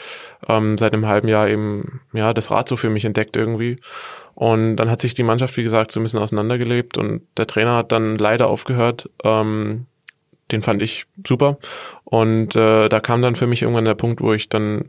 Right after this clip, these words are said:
ja, den Fußball durch das Rad, äh, getauscht hab und dann voll zum Radsport in die nächste, in die andere Welt eigentlich eingetaucht bin und, ähm,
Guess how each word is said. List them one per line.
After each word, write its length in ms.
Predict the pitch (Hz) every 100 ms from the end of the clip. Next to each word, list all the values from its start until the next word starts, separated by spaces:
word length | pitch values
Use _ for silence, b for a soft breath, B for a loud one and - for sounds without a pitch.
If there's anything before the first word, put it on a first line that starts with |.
| -
ja, 140 | 101
den 140 | 104 104
Fußball 320 | - - 107
durch 140 | 104
das 180 | 107 -
Rad, 280 | 104 - - _ - - -
äh, 420 | 104 101 98 98
getauscht 380 | 104 107 - 110
hab 160 | - B B B B B B
und 600 | - 110 107 107 107 101
dann 160 | 110 107
voll 180 | 113 110
zum 160 | 127
Radsport 480 | 120 131 131 110 -
in 140 | -
die 100 | 110
nächste, 300 | 113 117 -
in 280 | 110 113 110
die 120 | 107
andere 240 | 113 120 104
Welt 180 | 98 -
eigentlich 220 | 92 -
eingetaucht 520 | - - - - -
bin 260 | 110 113 110
und, 540 | - 101 - 104 -
ähm, 540 | 104 104 104 104 104